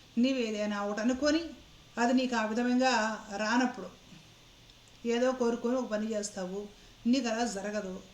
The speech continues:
అప్పుడు కోపమో ఏదో ఒక వికారం ఏర్పడుతుంది, జరుగుతుంది, కాసేపు ఆనందం కలుగుతుంది, అంటే రాగము కలుగుతుంది అనమాట.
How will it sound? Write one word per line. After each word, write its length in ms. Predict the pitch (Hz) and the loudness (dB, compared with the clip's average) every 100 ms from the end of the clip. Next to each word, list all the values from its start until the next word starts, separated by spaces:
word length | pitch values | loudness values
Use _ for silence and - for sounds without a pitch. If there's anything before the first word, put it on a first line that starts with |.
| - - - - | -20 -20 -16 -6
అప్పుడు 180 | 233 269 | -2 -2
కోపమో 680 | - 214 214 214 233 285 - | -2 -2 -2 -2 0 -2 -4
ఏదో 240 | 226 233 247 | -4 -2 -2
ఒక 140 | 247 | -2
వికారం 340 | 208 196 196 214 | -4 -4 -6 -6
ఏర్పడుతుంది, 640 | 190 190 - - 202 214 | -10 -14 -18 -16 -10 -2
జరుగుతుంది, 640 | 233 240 240 208 190 190 | 0 0 0 -4 -4 -6
కాసేపు 420 | 196 214 208 214 | -6 -6 -4 -4
ఆనందం 380 | 202 175 190 196 | -6 -6 -10 -10
కలుగుతుంది, 480 | 190 - - 180 - | -12 -14 -16 -16 -12
అంటే 160 | 208 214 | -6 -2
రాగము 380 | 196 208 214 | -2 -2 -2
కలుగుతుంది 520 | 185 180 175 - 180 180 | -4 -6 -10 -14 -14 -14
అనమాట. 380 | - - - | -14 -16 -16